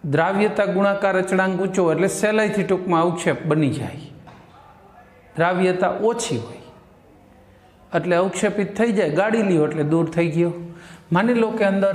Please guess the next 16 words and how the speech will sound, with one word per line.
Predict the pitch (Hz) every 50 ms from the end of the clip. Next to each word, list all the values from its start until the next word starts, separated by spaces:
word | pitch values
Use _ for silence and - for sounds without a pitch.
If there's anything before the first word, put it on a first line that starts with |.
| 196 - -
સી | - - 202 208 214 220
એ | 214 220 214 220 214 - 202 196
એચ | 196 196 - - -
સી | 208 190 190
ઓ | 185 185 185
થ્રી | 185 185 165 180 175 170
ટ્વાઇસ | - 165 160 160 151 143 131 - - - - -
છે, | - - 104 - - - - - - - - - - - - - - - - - - - - - - -
આપણા | - - - 170 165 156 - 165
સેમ્પલની | - 170 175 180 180 180 190 180 180 180 185 185
અંદર | 185 185 185 190 190 185
શું | - - 214 214
છે? | 202 - 190 185 190
કેલ્શિયમ | 190 - 180 170 170 175 170 - - - 196 190 190 185 175 151
બાયકાર્બોનેટ | 147 160 170 175 - 180 160 151 147 143 143 135 131 127 - - -
છે. | - - - -